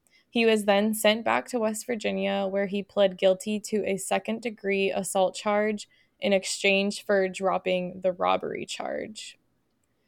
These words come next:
He was sentenced to five to ten years in prison, but got out on credit for time served. Once he was released, he moved back to Montreal, where he died of natural causes in nineteen eighty-two.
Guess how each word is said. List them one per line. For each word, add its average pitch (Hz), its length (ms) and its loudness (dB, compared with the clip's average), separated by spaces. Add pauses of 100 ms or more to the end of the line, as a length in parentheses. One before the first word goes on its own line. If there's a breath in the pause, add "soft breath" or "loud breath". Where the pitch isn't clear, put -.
(260)
He 254 160 4
was 262 180 8
sentenced 247 640 4
to 226 220 2
five 208 340 6
to 226 80 -8
ten 202 280 0
years 202 300 0
in 214 120 -2
prison, 214 640 -2 (280)
but 214 200 4
got 208 240 6
out 208 360 4 (120)
on 202 380 2
credit 190 500 6
for 190 320 4
time 190 320 -6
served. - 540 -8 (880 soft breath)
Once 240 200 4
he 285 100 4
was 269 220 8
released, 233 500 2
he 214 160 2
moved 202 400 0
back 208 300 2
to 247 100 -8
Montreal, 185 720 0
where 185 160 4
he 185 260 -4 (140)
died 190 340 4
of 196 140 -2
natural 190 380 -2
causes 180 680 -2
in 190 240 -2
nineteen 180 480 -4
eighty-two. - 760 -6